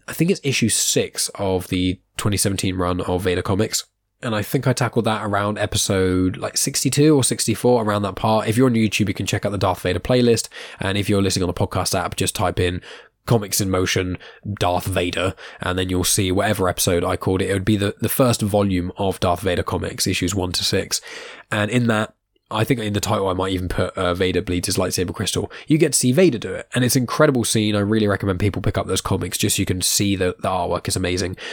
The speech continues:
But in the canon, it's basically that a dark side user, basically a Sith usually,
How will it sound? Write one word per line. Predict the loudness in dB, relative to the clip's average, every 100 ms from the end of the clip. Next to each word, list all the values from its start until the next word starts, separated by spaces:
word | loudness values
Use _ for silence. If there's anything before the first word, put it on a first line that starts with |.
| -12 -2
But | -2
in | 2 2
the | 2
canon, | 0 0 0
it's | 0 -2
basically | 0 0 0 0
that | 0 0
a |
dark | 2 2 2 -2
side | -2 0
user, | 0 0 0
basically | -2 -2 -2
a |
Sith | -2 -2 -2 0
usually, | 0 0 -2